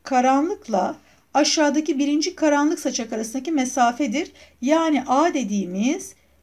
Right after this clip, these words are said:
merkezi aydınlık saçağın genişliğidir.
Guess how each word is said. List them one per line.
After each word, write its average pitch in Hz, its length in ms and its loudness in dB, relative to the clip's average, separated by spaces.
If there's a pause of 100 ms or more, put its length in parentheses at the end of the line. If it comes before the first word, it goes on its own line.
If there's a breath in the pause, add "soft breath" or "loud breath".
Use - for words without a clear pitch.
(380)
merkezi 247 760 2
aydınlık 285 540 2
saçağın 285 520 0
genişliğidir. 214 800 -4